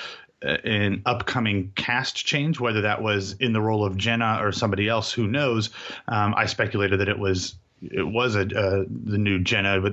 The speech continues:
and Jennifer Nettles, but it could have been something else. So maybe she is gonna stay on with Waitress longer, but it just seems weird that you're gonna stay in a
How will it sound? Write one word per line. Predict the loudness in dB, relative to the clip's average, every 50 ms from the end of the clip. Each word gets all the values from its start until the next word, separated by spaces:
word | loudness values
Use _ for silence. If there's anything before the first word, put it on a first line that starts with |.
| -2 -4
and | -6 -2 0 0 0 0 0
Jennifer | 0 0 0 0 2 0
Nettles, | 0 2 2 2 2 0 2
but | 2 0
it | 0 0 0
could | 0 0 0
have | 0
been | 0 -2 0
something | 0 -2 -2 0 0 0 0
else. | 0 0 0
So | 0 0
maybe | 0 0 0 -2 -2
she | -2 -2 -2 -2
is | -2 -2
gonna | -2 -2 -2
stay | -2 -2 -2 0 0
on | 0 0 0 -2 -2 -6 -10 -12 -12 -12 -8 -4
with | -4 -2 0
Waitress | -2 -2 -2 0 -2 -2 -2 -2
longer, | 0 0 0 0 0 0 0
but | 0 0 0
it | 0 0
just | 0 0 0 0
seems | 0 0 0 0 0
weird | 0 0 0 0 0
that | 0 0 0
you're | 0 0
gonna | 2 2 0
stay | 0 -2 -4 -6 -4 -2 0 0 0 2
in | 2 0
a | 0 -2 -2